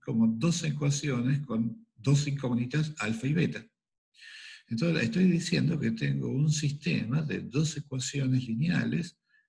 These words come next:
esta y esta, que tienen una solución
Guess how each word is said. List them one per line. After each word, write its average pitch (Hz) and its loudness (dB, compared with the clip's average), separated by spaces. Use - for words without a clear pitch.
esta 123 -2
y 98 -4
esta, 78 -6
que 117 -4
tienen 170 2
una 139 4
solución 127 0